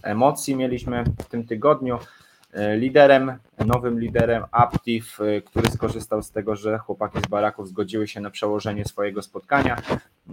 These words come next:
E, Aptiv zaś, e, wygrał, e, kolejny mecz, tym razem pokonując Gramy Swoje dziewięć, e, do trzech. No i ten rezultat sprawia, że naprawdę dobry sezon rozgrywa Aptiv. Również nie spodziewaliśmy się, że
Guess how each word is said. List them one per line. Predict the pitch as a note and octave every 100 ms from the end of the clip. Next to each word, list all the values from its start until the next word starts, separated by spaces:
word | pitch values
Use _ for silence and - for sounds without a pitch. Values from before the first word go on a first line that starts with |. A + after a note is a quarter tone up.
| G#2
E, | G#2 -
Aptiv | B2+ - B2 A2
zaś, | A2+ A2+ - -
e, | G#2 G#2 G2+ G2+ G2 G2
wygrał, | F#2+ C#3+ C#3 C3 B2 A2
e, | A2 A2
kolejny | G2+ A2+ A2+ A2+ A2
mecz, | A2+ A2
tym | - A2+
razem | A2+ A2 A2
pokonując | G#2+ G#2+ G#2+ G#2+ G#2
Gramy | A2 A2+ G#2+
Swoje | - G#2+ G#2+
dziewięć, | G#2+ G#2+ G#2+ G#2+ - - G#2
e, | G2+ G2+ G2+ G2+ G2 G2
do | F#2 G2+
trzech. | - C#3+ D#3 - _ - - _ -
No | A#2 B2+
i | C3 C3 B2+
ten | C3 B2
rezultat | B2 A#2+ A#2 A#2+ A#2 - - - G2+
sprawia, | - G#2+ G#2+ A#2
że | G2 G#2
naprawdę | A2 G#2+ A2+ A2 A2+ A2+ A2+ -
dobry | G#2 A2+ A#2
sezon | B2 A2+ G2+
rozgrywa | G2+ G#2+ G2+ G2+
Aptiv. | G#2 - B2
Również | B2 A#2 A#2 A2
nie |
spodziewaliśmy | A2+ A2+ A2 A2 A2 A2 G#2+
się, | A2
że | G#2+ A2